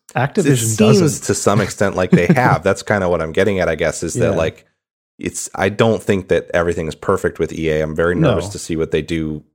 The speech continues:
Speaker 2: in the future with the F one license, because I'm not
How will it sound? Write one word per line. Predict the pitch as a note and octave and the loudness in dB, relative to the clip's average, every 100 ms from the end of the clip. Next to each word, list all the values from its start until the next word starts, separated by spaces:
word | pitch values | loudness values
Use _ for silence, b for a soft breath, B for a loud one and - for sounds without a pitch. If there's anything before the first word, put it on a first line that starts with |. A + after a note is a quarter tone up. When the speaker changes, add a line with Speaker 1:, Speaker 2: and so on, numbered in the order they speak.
| _ | _
Speaker 2:
in | F2 D#2 | -6 -6
the | |
future | - E2 - E2 | -8 -10 -6 -6
with | D#2 | -4
the | D2+ | -4
F | D2+ - | -4 -4
one | F2 F2 | -4 -4
license, | D#2 D2+ D#2 D#2 | -6 -6 -8 -10
because | - D#2 D#2 | -12 -10 -8
I'm | D#2 | -6
not | D#2 D#2+ - | -6 -6 -8